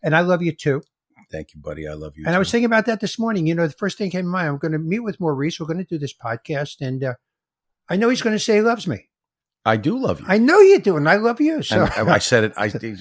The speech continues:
Speaker 2: I, I'll say it when, when we're off mic and we're leaving, and I'll say it. Uh, I think, you know, I don't,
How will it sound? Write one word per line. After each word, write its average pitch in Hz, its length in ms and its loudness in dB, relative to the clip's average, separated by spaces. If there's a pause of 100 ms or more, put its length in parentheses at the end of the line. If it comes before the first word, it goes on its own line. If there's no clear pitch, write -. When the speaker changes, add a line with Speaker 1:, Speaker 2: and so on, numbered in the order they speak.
(100)
Speaker 2:
I, 107 60 0
I'll 98 160 -4
say 113 240 0
it 101 140 -2
when, 104 240 -4
when 104 120 -2
we're 101 140 -6
off 101 260 2
mic 120 360 -2
and 101 120 -2
we're 92 120 -2
leaving, 147 500 -4
and 104 100 -4
I'll 87 120 -6
say 98 260 -6
it. 98 100 -8 (640)
Uh, - 40 -4 (640)
I - 60 -12
think, 101 160 -16 (100)
you 131 100 -10
know, 113 220 -6
I 101 180 -6 (100)
don't, 113 140 -6